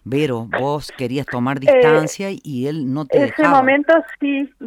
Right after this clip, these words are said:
Speaker 2: yo le dije que iba a ir al otro día a buscar unas pertenencias y bueno, y ahí cuando él me dice, "Te voy a cagar matando, hija de pu",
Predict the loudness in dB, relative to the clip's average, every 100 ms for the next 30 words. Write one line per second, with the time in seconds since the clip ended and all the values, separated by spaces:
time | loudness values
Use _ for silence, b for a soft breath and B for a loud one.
0 | 2 4 6 4 0 -2 -2 2 2 4
1 | 6 6 4 0 0 0 -2 0 4 4
2 | 2 -6 -10 -10 -8 -6 -4 -4 -2 2
3 | 4 4 0 -2 -4 0 2 2 0 0
4 | 0 -2 -4 -2 -2 2 4 4 4 2
5 | 0 -2 -2 -2 -2 0 -2 0 -2